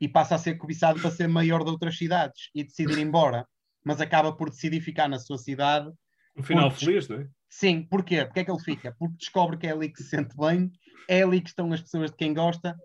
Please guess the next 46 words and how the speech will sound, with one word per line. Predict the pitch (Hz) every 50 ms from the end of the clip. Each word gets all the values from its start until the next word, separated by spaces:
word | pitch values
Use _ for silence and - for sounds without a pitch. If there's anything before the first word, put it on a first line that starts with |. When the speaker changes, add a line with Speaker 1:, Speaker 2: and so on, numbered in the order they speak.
| - - -
Speaker 1:
e | 165
também | 170 185 175 170 170 170 170
é | 170
ali | 165 175 170
que | 170
a | 175 165
oposição | 160 156 139 160 160 - 170 165 165
planeia | 165 165 160 160 165 165 165
fazer | 165 151 165 160
mais | 156 156 151 147
estu-, | - - - 165 165 _
dois | 135 156 165 165
estádios | 165 - - 160 160 156 156 143
de | - -
duzentos | 131 151 165 160 160 -
milhões | 165 156 156 160 160 160
cada | - 165 151 151 160
um. | 165 156 135 117 113 - _ _ _ _ _ _ -
E | 139 139 143
ele, | 139 139 139 135 139 139 - _ _ _ - 202 180
pá, | 151 127 120 117
decide | - - - 175 165 165
ficar. | - - 147 - - 135 120 120 117 117 120 123
E | 143 147
assim | 151 151 - 170 160 160
passamos | 165 156 165 175 160 160 147 147
uma | 160 156
mensagem | 156 151 151 175 160 147 147 156 151
positiva | - 147 139 156 151 - 160 160 165 156
sobre | 160 156 151 147 143
as | 135
raízes, | 135 143 143 151 165 170 165 165 - _ _ _ _ _
sobre | - 156 151 151 151
a |
pertença | 151 151 139 - 160 156 156 156 - 160 156 _ _ - -
e | 143
sobre | - 160 147 151 151
a |
importância | 147 - 139 - 156 147 143 - 147 147
de | 143
não | 143 143 135
fazer | - 147 127 - 147
estádios | 131 - - 139 135 139 131 123
muito | 139 135 131 _
caros. | - 147 127 110 107 113 - - _ _ _ _ _ _ _ _ _ _ _ -
Ahm, | 160 151 151 147 147 147 143 143 143 143 156